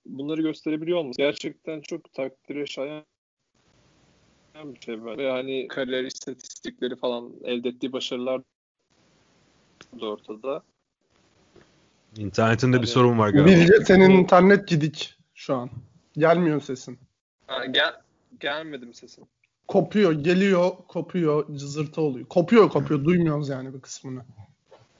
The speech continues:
Speaker 3: <clears throat> Telefondan falan
Speaker 1: En
Speaker 3: mı
Speaker 1: son
Speaker 3: aldın istiyorsan?
Speaker 1: nerede ka-, en son nerede kalmıştı? Şu an telefona geçtim.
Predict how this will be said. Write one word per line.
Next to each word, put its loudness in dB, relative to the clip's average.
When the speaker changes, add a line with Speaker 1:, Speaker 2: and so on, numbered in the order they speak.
Speaker 3:
<clears throat> 2
Telefondan 6
falan 6
Speaker 1:
En 0
Speaker 3:
mı 4
Speaker 1:
son 2
Speaker 3:
aldın -8
istiyorsan? -14
Speaker 1:
nerede -6
ka-, -20
en -6
son -12
nerede -10
kalmıştı? -14
Şu -14
an -18
telefona -16
geçtim. -18